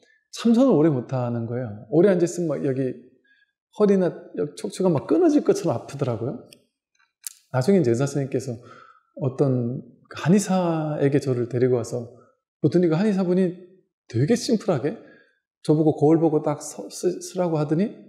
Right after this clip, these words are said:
탁 보면서 왼쪽 어-, 어깨, 오른쪽 어깨를 보세요 하는데 이게 탁 확연히 차이가 나는 거예요, 벌써. 완전 이게 뒤-, 뒤-, 뒤틀려 있다고. 뭐 그 얘기를 하셔서 그때 처음 알았어요.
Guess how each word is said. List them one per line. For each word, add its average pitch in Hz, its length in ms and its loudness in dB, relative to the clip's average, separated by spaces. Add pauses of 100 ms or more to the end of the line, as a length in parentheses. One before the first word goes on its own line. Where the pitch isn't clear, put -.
(440)
탁 - 400 -8
보면서 151 560 2
왼쪽 147 320 4
어-, - 240 -2
어깨, 147 200 2
오른쪽 147 320 2
어깨를 131 180 -4
보세요 123 440 -2
하는데 143 340 -4 (720)
이게 190 380 2
탁 - 300 -4
확연히 - 360 2
차이가 202 260 -2
나는 151 220 0
거예요, 156 180 -2
벌써. 117 300 -8 (1700)
완전 147 600 2
이게 175 300 2
뒤-, - 320 -20
뒤-, 165 380 -8
뒤틀려 165 300 4
있다고. 120 340 0 (1000)
뭐 - 120 -6
그 208 120 4
얘기를 180 380 6
하셔서 170 340 -2
그때 143 160 0
처음 220 260 0
알았어요. 120 380 -6